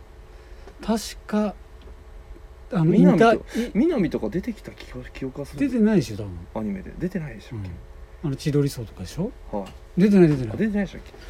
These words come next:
Speaker 1: 多分、あの、インターハイ行く前。
Speaker 2: でしたっけ？
Speaker 1: うん。
Speaker 2: あら？
Speaker 1: 確か。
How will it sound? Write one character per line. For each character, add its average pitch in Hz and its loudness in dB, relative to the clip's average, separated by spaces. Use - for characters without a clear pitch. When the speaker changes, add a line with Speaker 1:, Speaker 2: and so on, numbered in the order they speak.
Speaker 1:
多 285 2
分、 247 4
あ 170 6
の、 160 6
イ 226 6
ン 240 8
タ 277 8
ー 247 8
ハ 202 6
イ 160 6
行 - -8
く 214 6
前。 226 6
Speaker 2:
で 120 2
し 95 -6
た 110 -2
っ - -4
け？ - -10
Speaker 1:
う 160 2
ん。 131 2
Speaker 2:
あ 120 0
ら？ - -2
Speaker 1:
確 - 4
か。 104 -6